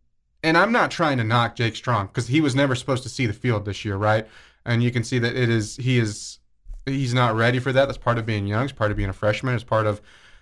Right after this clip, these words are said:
um, you know, what you actually brought him in for,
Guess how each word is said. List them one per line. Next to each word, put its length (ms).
um, 480
you 100
know, 120
what 280
you 120
actually 340
brought 340
him 200
in 180
for, 580